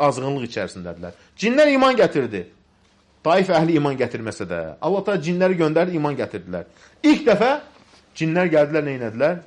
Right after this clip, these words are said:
İman gətirdilər. Yəni, Allah Taala sanki demək istəyir ki, "Ey Məhəmməd, sən səbəblərə sarıl. Hidayət verən kim? Mənəm." Subhanallah. Yəni, hidayət kimin istəməyinə görə deyil.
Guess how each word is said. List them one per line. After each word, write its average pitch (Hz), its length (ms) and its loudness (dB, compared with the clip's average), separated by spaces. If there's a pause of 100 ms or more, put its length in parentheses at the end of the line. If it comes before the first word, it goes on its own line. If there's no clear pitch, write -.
(140)
İman 123 300 -6
gətirdilər. 92 480 -8
Yəni, 196 240 2 (1400)
Allah 139 180 2
Taala 135 200 -2 (200)
sanki 135 300 -6
demək 127 240 -4
istəyir 147 160 -6
ki, - 80 -6
"Ey 147 80 2
Məhəmməd, 110 320 -2
sən 240 220 0
səbəblərə 170 420 4
sarıl. 107 320 -2 (760)
Hidayət 135 460 0
verən 110 180 -2
kim? 135 220 -8
Mənəm." 87 240 -6 (100)
Subhanallah. - 640 -14 (540)
Yəni, 107 160 0
hidayət 135 320 4 (360)
kimin 185 200 2
istəməyinə 131 720 -2
görə 117 200 2
deyil. 98 220 0